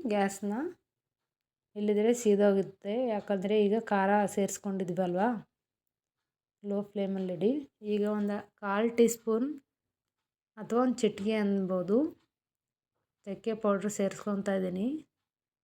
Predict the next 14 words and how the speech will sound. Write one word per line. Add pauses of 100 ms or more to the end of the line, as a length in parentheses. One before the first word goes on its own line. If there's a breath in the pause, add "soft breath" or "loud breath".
(180)
ಇದೆಲ್ಲ
ಮನೆಯಲ್ಲೇ
ಮಾಡ್ಕೊಂಡಿರ್ತಕ್ಕಂಥ
ಮಸಾಲೆಗಳು. (1500)
ಸಪ್ರೇಟಾಗಿ
ಮಸಾಲೆ (100)
ಮಾಡ್ಕೊಂಡು
ಇಟ್ಕೊಂಡ್ರೆ (180)
ನಾವು (680)
ಎಲ್ಲ (140)
ಥರ (140)
ಪಲ್ಯ, (760)
ರೈಸ್ (120)
ಬಾತ್ಗೆ